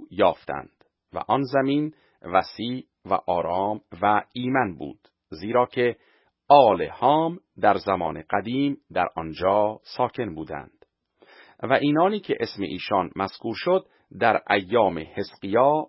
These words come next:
پادشاه یهودا آمدند و خیمه‌های ایشان و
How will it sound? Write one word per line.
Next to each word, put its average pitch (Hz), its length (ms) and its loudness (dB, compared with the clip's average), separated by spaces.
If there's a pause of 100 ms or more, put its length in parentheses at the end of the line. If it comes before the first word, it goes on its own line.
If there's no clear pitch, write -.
(100)
پادشاه 87 580 0
یهودا 87 600 -2
آمدند 117 580 0 (400)
و 92 100 2
خیمه‌های 82 680 -4
ایشان 120 460 -4 (200)
و 92 100 0